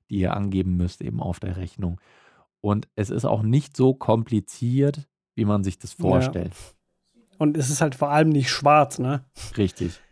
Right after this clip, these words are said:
Speaker 1: genau.
Speaker 2: Was halt Steuerhinterziehung ist. <laughs>
Speaker 1: Ja, ja. Also ich mein,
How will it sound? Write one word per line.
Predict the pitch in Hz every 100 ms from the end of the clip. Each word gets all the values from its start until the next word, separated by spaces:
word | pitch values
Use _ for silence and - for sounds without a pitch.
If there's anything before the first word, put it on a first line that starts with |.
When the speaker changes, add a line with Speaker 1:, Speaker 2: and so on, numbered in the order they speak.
| _
Speaker 1:
genau. | 92 90
Speaker 2:
Was | 147 139
halt | 156 147 135
Steuerhinterziehung | - - 165 165 156 151 139 - 147 131
ist. | 127 131 -
<laughs> | - - - 147 -
Speaker 1:
Ja, | 101 95
ja. | 87 87
Also | 92 110
ich | 113
mein, | 120 113 - 117 - - -